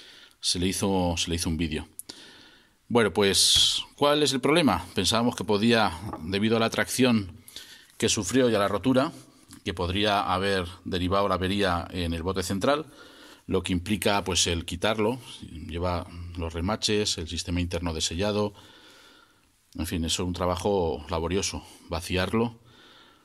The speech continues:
eh, comprobar que está bien y volver, o, o reparar lo que está mal y volver otra vez a cerrar. Es un trabajo que, en fin, lleva, lleva su, lleva su esfuerzo. Pero el problema resulta que no está ahí. El problema está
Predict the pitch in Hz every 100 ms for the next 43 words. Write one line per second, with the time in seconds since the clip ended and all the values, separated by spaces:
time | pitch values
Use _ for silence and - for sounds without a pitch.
0 | _ _ - 90 85 80 87 82 87 90
1 | 90 - 87 98 104 87 82 87 87 85
2 | - 78 78 - 85 82 85 87 90 87
3 | - 87 90 87 85 82 85 85 80 85
4 | 85 85 98 107 - - - - - _
5 | _ 92 92 95 95 113 110 98 92 85
6 | 85 - 87 - - - - - - -
7 | 95 95 87 98 - 92 117 95 80 85
8 | _ - - - - - _ _ - -
9 | - 110 120 - 85 80 73 - - -
10 | - - - - - 165 185 190 156 120
11 | 123 139 160 160 127 120 110 - 170 147
12 | - - - - 113 117 135 165 - 170
13 | -